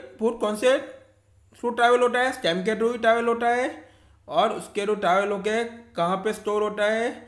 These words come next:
प्लांट्स का जो डिफरेंट पार्ट्स होते हैं वहाँ पे वो स्टोर होता है। तो स्टेम है वो क्या है? मेन है, उसके through ही सब ट्रैवल होता है। We eat some of this earth's root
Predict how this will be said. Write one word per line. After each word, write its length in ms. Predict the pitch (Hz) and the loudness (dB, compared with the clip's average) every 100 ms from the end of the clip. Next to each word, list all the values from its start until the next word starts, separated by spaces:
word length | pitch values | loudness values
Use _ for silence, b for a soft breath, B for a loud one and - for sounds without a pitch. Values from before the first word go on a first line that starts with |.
| B B | B B
प्लांट्स 260 | - 156 - | -4 -4 -2
का 120 | 202 | -2
जो 160 | 202 214 | 0 -2
डिफरेंट 460 | 170 - 202 208 | -4 -4 -4 -2
पार्ट्स 260 | 190 190 190 | 0 0 -2
होते 180 | 196 214 | -4 -2
हैं 160 | 220 | -2
वहाँ 260 | 175 151 160 | -2 -2 -4
पे 120 | 185 | -4
वो 480 | 175 185 240 - B B B | -4 -2 -4 -6 B B B
स्टोर 360 | _ - 175 220 | _ -6 -4 -2
होता 320 | 185 151 156 202 370 - - | -4 -4 -2 0 -2 -8 -16
है। 180 | 143 131 123 - _ _ _ _ _ _ _ _ _ _ _ _ _ _ _ _ | -12 -12 -12 -20 _ _ _ _ _ _ _ _ _ _ _ _ _ _ _ _
तो 80 | 160 | -20
स्टेम 380 | - 175 190 214 | -10 -6 -4 -2
है 380 | 226 226 147 - | -2 -2 -4 -8
वो 160 | 143 165 | -8 -6
क्या 240 | 180 185 | -4 -2
है? 200 | 185 214 311 - _ _ _ 196 | -2 -4 -8 -16 _ _ _ -18
मेन 340 | 135 143 170 | -12 -8 -6
है, 440 | 170 214 - - B B - | -4 -6 -8 -16 B B -20
उसके 260 | - 156 | -10 -8
through 220 | 170 175 | -4 -2
ही 320 | 220 339 - - | -2 -4 -12 -12
सब 440 | 160 202 - - - _ _ | -6 -4 -6 -14 -20 _ _
ट्रैवल 400 | 151 143 170 359 - | -14 -10 -6 -6 -8
होता 300 | 131 117 139 220 - - | -16 -14 -8 -8 -8 -16
है। 120 | 139 - - _ b b b | -18 -18 -20 _ b b b
We 180 | 180 240 247 262 | -8 -6 -6 -8
eat 140 | 277 - | -8 -2
some 260 | 233 254 | 0 2
of 200 | 254 233 185 190 | 2 0 -4 -6
this 180 | 240 - - | -6 -8 -6
earth's 260 | 190 233 - 190 | -4 -4 -4 -4
root 220 | 226 | -4